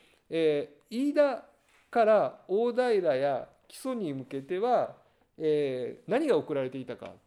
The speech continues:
というと、米や醤油、味噌なんかなどが、まあ、冬の時期も含めて年間を通じて継続に送られていたと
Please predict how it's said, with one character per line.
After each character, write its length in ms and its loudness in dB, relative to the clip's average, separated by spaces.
と 80 -12
い 160 -10
う 40 -14
と、 460 -2
米 460 0
や 120 -2
醤 480 0
油、 280 -4
味 160 -6
噌 260 -4
な 160 -6
ん 80 -10
か 260 -6
な 140 -6
ど 160 -6
が、 320 -2
ま 100 0
あ、 80 -2
冬 260 -2
の 320 2
時 200 -14
期 100 -8
も 120 -6
含 240 -12
め 120 -2
て 500 -6
年 260 -4
間 280 -4
を 80 -4
通 300 -10
じ 120 -16
て 400 -6
継 240 -8
続 300 -6
に 140 -4
送 240 -4
ら 120 0
れ 80 -4
て 140 -10
い 80 -8
た 180 -6
と 220 -20